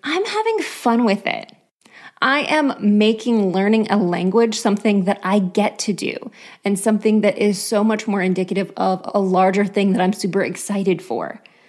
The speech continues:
Using an app like Duolingo that gamifies this process. By the way, this is not <laughs> sponsored by Duolingo. It's just awesome. But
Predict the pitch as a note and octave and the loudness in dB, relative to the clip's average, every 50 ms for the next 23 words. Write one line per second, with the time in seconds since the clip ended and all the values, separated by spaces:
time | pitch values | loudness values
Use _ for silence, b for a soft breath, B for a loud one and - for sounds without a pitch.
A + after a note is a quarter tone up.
0 | B B B B B B B F#3 F#3 G#3 B3 C4 B3 D4+ C#4 B3+ A3 - - G3 | B B B B B B B 0 2 4 4 4 4 2 2 2 2 0 -2 -4
1 | G3+ F#3+ - C4 - - - - F#3+ F#3 G3 F#3 - G3 G3 F#3+ F#3 F#3 F3+ G3+ | -2 -2 -2 -4 -4 -8 -10 -6 -4 -4 -2 0 0 2 2 2 2 2 0 0
2 | G#3 G#3 - F#3+ E3 - F#3+ F3+ G3 A3 A3+ A3 G3+ G3 F#3+ F#3+ F#3+ - F#3+ F#3 | 0 -2 -2 -4 -4 -2 0 2 2 2 2 2 2 2 2 2 0 -2 -6 -6
3 | F#3 - - - - - - - A3+ G#3+ - B3+ C4+ A#3+ A#3+ G#3 - F#3+ - F3+ | -6 -6 -8 -6 -6 -6 -4 -6 -6 -2 0 0 2 2 2 2 0 0 -2 -2
4 | F3 A3+ A3 G#3+ A#3+ C#4+ - - - - A3 A3+ A3 G#3+ G3+ G3 G3 - F#3 F3 | 0 0 0 2 0 0 -2 -2 -2 0 0 0 0 0 0 0 0 0 0 0
5 | E3+ F#3 E3+ E3 E3+ E3+ E3+ E3 - - - - G#3 G3 - - - F#3 F#3 - | 0 0 -2 0 -2 -2 -2 -4 -6 -6 -4 -4 -4 -4 -4 -4 -4 -4 -2 0
6 | - E3 F3+ - G#2+ - G3 - b b b b b b _ - A3 F3+ D3 - | -2 -2 -2 -4 -8 -10 -10 -12 b b b b b b _ 0 2 2 0 -2